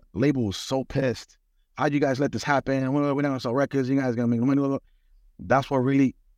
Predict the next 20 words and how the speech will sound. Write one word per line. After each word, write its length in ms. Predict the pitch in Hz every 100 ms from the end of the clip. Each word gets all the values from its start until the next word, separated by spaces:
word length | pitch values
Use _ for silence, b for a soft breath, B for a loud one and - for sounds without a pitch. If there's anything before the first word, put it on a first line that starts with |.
| _
introduced 420 | 123 123 120 123 110
our 100 | 95
careers, 340 | 107 117 107
like, 160 | 98 -
to 80 |
go 200 | 92 98 78 -
boom. 260 | 113 101
Like, 200 | 92 85 _ _ _ _
that 200 | 120 139
made 200 | 139 139
the 80 | 117
real 240 | 113 131 117
boom. 240 | 131 113
Those 160 | 107 -
four 240 | 143 139
songs 300 | - 139 117
were 100 | 101
four 420 | - 120 127 127 78
mega 340 | 98 117 117
hits. 320 | 113 98 -